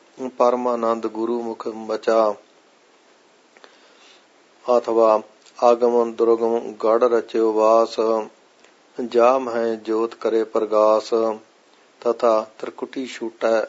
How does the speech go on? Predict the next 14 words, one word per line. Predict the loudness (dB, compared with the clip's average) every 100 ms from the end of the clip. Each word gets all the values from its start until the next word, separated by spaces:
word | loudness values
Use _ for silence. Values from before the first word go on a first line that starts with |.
| -4
ਦਸਵਾਂ | -4 -4 -6 -6
ਦਰ | -4 -4 -4
ਖੋਲ੍ਹੈ, | -4 2 4 4 0 -8 _
ਤਾ | -2 0
ਮਨ | 0 -4
ਕੀਵਾ | -6 -8 -4 -4
ਭਾਈ। | -2 0 0 -2 -8 -14 _ _ _ _ -20 -20 _ _ _ _
ਤਥਾ | -4 -4 2 2 2 -4
ਊਹਾ | -10 -8 -8
ਸੂਰਜ | -8 -6 -4 -6
ਨਾਹੀ | -6 -6 -6 -10 -10
ਚੰਦ, | -6 -6 -2 -2 -2 -6 _ _ _ _ _ _ -12
ਤਥਾ | -10 -2 0 0
ਤ੍ਰਿਕੁਟੀ | -2 -10 -12 -10 -8 -8